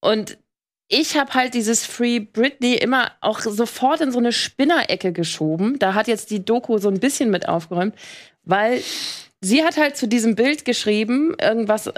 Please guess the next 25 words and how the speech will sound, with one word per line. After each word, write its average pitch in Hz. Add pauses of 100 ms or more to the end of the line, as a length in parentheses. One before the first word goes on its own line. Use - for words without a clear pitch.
(120)
äh, -
auf -
Englisch 226
sinngemäß, 208
„Oh, 240
das 214
Sonnenlicht 220
ist -
so 202
schön, 220
da 190
sieht 208
man 190
die 175
Wahrheit 180
in 175
den 170
Augen.“ 139 (1200)
Und 196 (920)
die 220
Free 233
Britney-Vereinigung 214
ist -
sich 226
sicher, 254